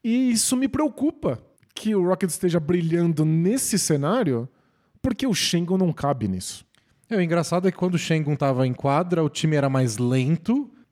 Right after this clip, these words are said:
Speaker 2: e a sensação é que só tinha uma boa posse de bola ofensiva se a bola passasse pelo Şengün.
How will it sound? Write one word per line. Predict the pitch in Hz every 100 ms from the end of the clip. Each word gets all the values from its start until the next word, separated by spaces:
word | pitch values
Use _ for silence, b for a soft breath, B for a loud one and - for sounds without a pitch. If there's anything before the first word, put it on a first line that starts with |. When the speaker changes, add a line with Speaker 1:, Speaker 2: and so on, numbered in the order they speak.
| -
Speaker 2:
e | 165
a | 156
sensação | 143 170 170 175 160 175
é | 180
que |
só | - - 180
tinha | - - 165 254
uma | 220
boa | 147 156 160
posse | 156 147
de | 143
bola | 131 143 139
ofensiva | 123 135 123 - 165 190 147
se | -
a | 143
bola | 143 156
passasse | 156 - 147 135 143
pelo | - 147 156
Şengün. | 139 123 110